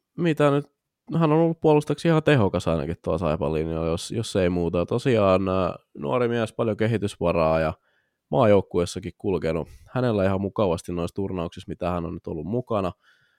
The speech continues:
Ää, nyt pidetään pieni tauko ennen kuin jatketaan uutisten kanssa, koska yksi podin jäsenistä on hävinnyt.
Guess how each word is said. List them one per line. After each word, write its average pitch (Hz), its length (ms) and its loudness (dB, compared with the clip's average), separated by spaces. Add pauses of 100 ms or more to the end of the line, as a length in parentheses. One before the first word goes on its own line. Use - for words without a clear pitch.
(540)
Ää, 104 360 -4
nyt 165 220 -10
pidetään 135 360 0
pieni 160 340 2
tauko 120 640 -2
ennen 90 320 -6
kuin 87 260 -8 (160)
jatketaan 101 580 -6
uutisten 92 540 -6
kanssa, - 380 -10
koska - 380 -8
yksi - 300 -10
podin 113 440 2
jäsenistä 110 580 -2
on - 220 -8
hävinnyt. - 600 0